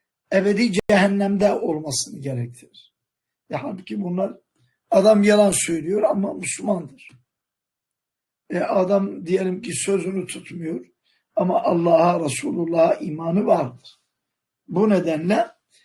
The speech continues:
bu nifak ameli nifaktır. Kişiyi cehennemde ebedi kılan itikadi nifak değildir.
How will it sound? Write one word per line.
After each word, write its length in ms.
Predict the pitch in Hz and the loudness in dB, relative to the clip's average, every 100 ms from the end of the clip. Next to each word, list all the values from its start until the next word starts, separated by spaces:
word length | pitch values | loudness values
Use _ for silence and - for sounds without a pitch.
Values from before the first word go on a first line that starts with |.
| _ 247 | _ -2
bu 220 | 208 220 | 2 4
nifak 560 | 185 - 214 - - - _ _ _ - | 2 4 2 2 -6 -20 _ _ _ -6
ameli 480 | 185 180 190 180 180 | -2 0 0 0 -2
nifaktır. 680 | 151 - - - - 233 - _ - _ - | -4 -8 -12 -14 -8 -8 -10 _ -20 _ -14
Kişiyi 640 | - - - 202 214 175 | -6 -4 -2 0 0 0
cehennemde 840 | 175 170 180 190 190 190 190 196 - | 0 2 2 0 -2 0 2 0 2
ebedi 600 | 190 175 180 180 185 - | -2 0 -2 -2 -6 -8
kılan 500 | - - 220 240 - _ _ _ _ _ _ _ _ _ 156 | -8 2 4 4 -2 _ _ _ _ _ _ _ _ _ -2
itikadi 720 | 156 135 - - 160 175 170 | -2 -2 -10 -2 -2 0 -6
nifak 420 | 147 - - 294 | -8 -10 -12 -4
değildir. 520 | 202 180 170 156 175 | 0 0 -2 -10 -14